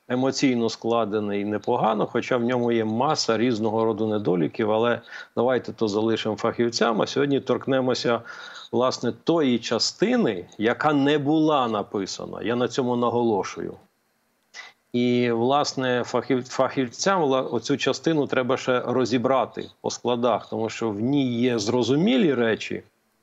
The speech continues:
які стосуються, цитую, «прямої розмови з ним».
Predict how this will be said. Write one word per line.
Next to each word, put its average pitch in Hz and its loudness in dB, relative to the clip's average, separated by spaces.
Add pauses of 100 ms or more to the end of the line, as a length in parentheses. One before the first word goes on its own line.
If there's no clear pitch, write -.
(300)
які 113 0
стосуються, 120 0 (140)
цитую, 123 0 (560)
«прямої 143 2
розмови 131 2
з 110 -2
ним». 139 2